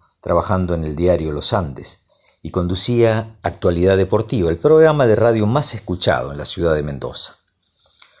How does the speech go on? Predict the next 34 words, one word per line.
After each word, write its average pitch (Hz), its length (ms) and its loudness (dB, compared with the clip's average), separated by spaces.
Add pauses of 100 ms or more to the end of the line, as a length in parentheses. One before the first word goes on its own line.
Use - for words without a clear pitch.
(120)
Los 95 120 -2
sábados 131 320 2
transmitían 123 480 0
los 110 80 0
partidos 107 420 -2
de 101 60 -2
los 80 180 -2
equipos 92 320 -6
provinciales 78 640 -2
que - 120 -14
jugaban 82 440 0
en 73 120 -8
el 71 120 -10
Nacional 78 460 -6
B 87 160 -2
del 78 180 -4
fútbol 73 300 -12
argentino. - 720 -16 (560)
Tenía 104 260 0
por 120 140 2
entonces 127 560 0
unos 113 240 -4
cuarenta 110 500 0
años 101 400 -4
y 95 120 -12
todo 120 320 2
el 120 100 2
éxito 120 640 0
y 98 80 -2
el 90 140 0
reconocimiento 92 880 -2
al 78 100 -2
que 78 160 -4
alguien 110 520 0